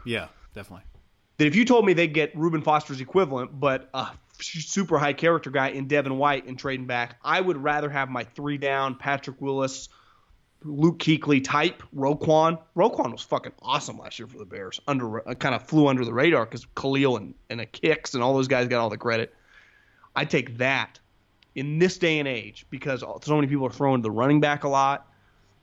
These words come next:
Speaker 2: You just, the run game is a lot of, like, outside zone, so I need you to be going sideline to sideline. I just don't know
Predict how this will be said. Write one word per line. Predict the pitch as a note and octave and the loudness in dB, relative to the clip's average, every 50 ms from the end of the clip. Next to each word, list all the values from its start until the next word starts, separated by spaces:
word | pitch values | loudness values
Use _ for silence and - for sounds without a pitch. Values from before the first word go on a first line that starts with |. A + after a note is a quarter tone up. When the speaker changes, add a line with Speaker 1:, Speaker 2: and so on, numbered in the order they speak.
| _ _ _ _ _ _ _ | _ _ _ _ _ _ _
Speaker 2:
You | - C3+ | -14 -12
just, | C3+ B2+ C#3 B2+ - - | -6 -4 -4 -4 -4 -6
the | A#2+ A#2 | -8 -4
run | A#2+ C3+ D3 D3+ D#3 D3+ | 0 0 2 2 2 2
game | C#3+ C#3 C#3 C#3 C3+ | 2 2 2 2 0
is | C3 B2 | -2 -2
a | A#2+ | -2
lot | A#2+ C3 C3 | -2 -2 0
of, | B2+ A#2+ | 0 -2
like, | A2+ A2+ - _ | -4 -6 -8 _
outside | C3 C3 B2+ - - - C3+ C3 B2 A#2+ | -4 -4 -4 -4 -4 -4 -2 -2 -4 -6
zone, | A#2 A#2+ B2 B2+ C3 C3 C3+ C3+ | -8 -4 -2 -2 0 -2 -2 -4
so | C3+ C3 A#2+ | -4 -4 -4
I | A#2 | -2
need | A#2+ C3 C3+ C3+ C3 | 0 0 -2 -2 -2
you | C3+ C3+ | -2 -2
to | B2+ B2 | -2 0
be | A#2 B2+ B2 A#2+ | 0 0 -2 0
going | - - B2+ B2+ B2+ B2 | 2 2 4 4 4 2
sideline | - C3+ B2+ B2+ B2+ C3 B2+ B2 | 2 0 0 2 2 2 0 0
to | A#2+ | -2
sideline. | - C3 C#3 C#3 | -2 0 0 0
I | - F3+ | 0 0
just | G3 A3+ A3+ - | -2 -2 -4 -4
don't | - F#3+ F3 B2 D3+ | -2 -4 -4 -4 -6
know | E3 E3 E3 E3 D#3 D3+ D3 C3+ C3 | -4 -2 -2 0 0 0 -2 -2 -6